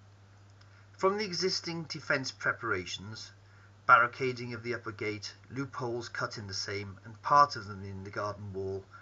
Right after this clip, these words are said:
it was obvious that this post had already been occupied by other troops. There was also an ample supply of infantry ammunition in one of the rooms of the dwelling house, as was discovered later.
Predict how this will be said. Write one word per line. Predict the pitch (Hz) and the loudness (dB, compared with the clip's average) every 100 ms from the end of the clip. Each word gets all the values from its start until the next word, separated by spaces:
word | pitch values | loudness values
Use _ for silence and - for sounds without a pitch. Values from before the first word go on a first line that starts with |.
| - - - - | -20 -20 -14 -4
it | 170 | 0
was | 165 | 2
obvious | 151 151 151 139 | 4 2 0 -6
that | 120 104 | -8 -6
this | 143 | -8
post | - 139 113 - | -4 -2 -2 -4
had | 101 | -8
already | 107 120 151 170 | -2 0 0 -2
been | 165 | 4
occupied | 151 - 127 - - 90 92 | 4 4 -10 -6 -2 -2 -4
by | - 98 | -4 -4
other | 95 95 | -4 -6
troops. | - 95 - - - - - - - - | -8 -8 -10 -14 -14 -20 -20 -20 -20 -8
There | 123 | -4
was | 127 | 4
also | 151 165 - 143 | 4 4 0 0
an | 135 | 10
ample | 147 160 165 | 10 10 -8
supply | 156 135 - 127 117 | -8 -10 0 4 4
of | 104 - - | 2 -10 -10
infantry | 147 135 123 120 | -8 -8 -10 -2
ammunition | 104 92 95 95 - 98 98 | -2 -2 -8 -8 -8 -10 -12
in | 107 | -10
one | 113 120 | -6 -6
of | 107 | -6
the | 113 | -8
rooms | 117 127 123 117 | -6 -6 -6 -10
of | |
the | 117 | -10
dwelling | 120 139 117 98 | 0 2 2 0
house, | 98 82 - - - | -6 -6 -8 -12 -14
as | 107 110 | -16 -10
was | |
discovered | 98 110 - 117 98 101 | -6 -4 -4 -4 -6 -8
later. | 107 101 - 82 | -8 -8 -10 -14